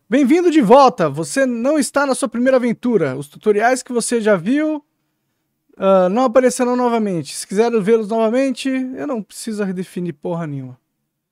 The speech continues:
Vamos lá, agora a gente tem que decidir. Tá ouvindo? Ah, beleza, beleza então.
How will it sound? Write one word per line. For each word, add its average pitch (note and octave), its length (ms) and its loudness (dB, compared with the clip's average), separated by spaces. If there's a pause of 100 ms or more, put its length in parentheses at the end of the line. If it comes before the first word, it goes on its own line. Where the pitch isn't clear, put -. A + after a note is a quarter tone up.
(460)
Vamos A3+ 160 -2
lá, G#3+ 80 6
agora G#3 240 2
a C4+ 40 0
gente C#4 140 -6
tem C#4+ 140 -8
que C#4 60 -4
decidir. B3+ 680 -6 (1200)
Tá F3 120 -4
ouvindo? G3 600 -4 (160)
Ah, F3+ 280 -2
beleza, G#3 500 -2
beleza F#3+ 400 -4
então. C#3 400 -10